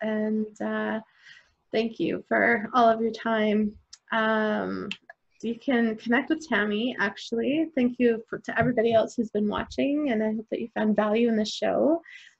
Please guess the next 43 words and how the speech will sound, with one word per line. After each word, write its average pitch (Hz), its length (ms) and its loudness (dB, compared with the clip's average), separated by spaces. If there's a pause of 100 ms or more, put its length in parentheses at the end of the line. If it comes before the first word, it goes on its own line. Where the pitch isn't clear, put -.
(160)
And 220 600 2
I 220 80 8
know 233 180 6
I 240 260 8
always 240 320 4
do. 240 320 6
I - 140 2
always 240 260 4
have 214 180 4
massive 214 400 2
takeaways 208 640 0
from 202 220 -2
every 214 300 2
<laughs> 214 40 2
interview 240 380 6
that 247 160 6
I 220 100 6
do 214 220 0
with 214 200 -2
people. 220 460 -2 (540)
And, 220 640 2
uh, 220 300 4
and 226 100 0
look 226 140 -4
for 233 120 4
ways 220 440 2
to, 220 520 4 (300)
um, 208 460 -2 (160)
activate 220 460 0
it 220 100 2
in 214 120 2
my 208 140 0
life 214 360 0
in 220 100 2
a 214 100 0
really 214 300 2
big 202 200 0
way. 226 280 4
And 226 80 0
I 226 80 0
hope 220 180 -6
that - 160 -8
you 233 60 -8